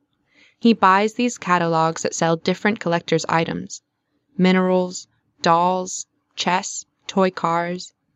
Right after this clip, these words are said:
They sold toy skeleton parts several months ago. My friend bought them all. He was buying these journals with Bones from May till August,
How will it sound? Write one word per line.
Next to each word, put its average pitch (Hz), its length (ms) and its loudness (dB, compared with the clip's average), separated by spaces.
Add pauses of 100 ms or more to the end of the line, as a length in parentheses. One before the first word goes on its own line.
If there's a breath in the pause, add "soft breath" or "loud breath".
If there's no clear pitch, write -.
(580)
They 220 140 4
sold 190 500 0
toy 202 220 2
skeleton 180 640 -2
parts - 500 -4
several 160 380 -2
months 165 400 -2
ago. 170 440 -2 (1000 soft breath)
My 202 120 2
friend 226 380 4
bought 196 200 2
them 190 200 0
all. 156 360 4 (840)
He 247 180 4
was 269 140 4
buying 196 380 2
these 196 180 2
journals 175 400 0
with 170 220 -6
Bones 170 460 2
from 170 300 0
May 180 360 0
till 196 240 -2
August, - 540 -2